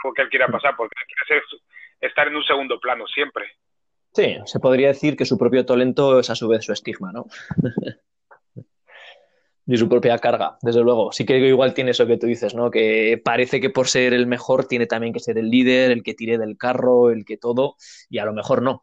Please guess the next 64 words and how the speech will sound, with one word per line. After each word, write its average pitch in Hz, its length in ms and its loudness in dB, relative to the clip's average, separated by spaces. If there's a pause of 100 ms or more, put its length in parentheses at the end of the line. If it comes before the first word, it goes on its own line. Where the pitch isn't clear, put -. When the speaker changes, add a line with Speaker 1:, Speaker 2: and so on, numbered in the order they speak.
(140)
Speaker 2:
no 117 160 -2
tiene 120 200 0
Speaker 1:
Claro, 120 100 2
Speaker 2:
por 113 80 -2
qué, 117 80 2
Speaker 1:
el 117 220 6
Speaker 2:
no 113 100 2
Speaker 1:
carro - 160 0
Speaker 2:
tiene 131 160 2
por 117 140 0
qué - 60 -10
ser - 160 -12
así. 123 200 -6
Speaker 1:
jugando, 151 480 -2
pero 123 300 2
a 123 60 0
nivel 131 300 0
de 160 100 2
gestión 139 340 -4
de 135 80 0
vestuario, 139 720 0 (380)
lo 147 140 0
Speaker 2:
Sí, - 80 2
sí, 151 60 2
Speaker 1:
dudo 143 140 2
Speaker 2:
no 147 80 2
tiene 151 200 -4
Speaker 1:
mucho - 200 0
que 120 420 -2
pueda 139 220 2
apagar 135 260 0 (100)
focos 147 360 0
como 127 260 -4
Dembélé 120 540 -2 (100)
y 117 80 -8
tal, 139 240 0
porque 110 200 -8
en 127 120 -10
un 143 60 -12
vestuario 143 580 -2 (500)
donde 127 240 -6
hay 139 120 0
un 143 100 -4
líder 139 260 2
de 135 120 2
verdad, 135 300 2 (460)
el 127 200 -8
tema 139 260 2
de 139 80 2
Dembélé 135 560 0
que 135 140 0
descansa 131 560 -2
mal 135 180 0
y 131 60 -8
todo 131 240 -2
eso 131 200 -6
se 110 120 -6
corta, 117 360 -8
eh, 110 60 -10
ya 110 80 -10
te 110 100 -12
lo 107 80 -8
digo 101 220 -20
yo. 214 220 -10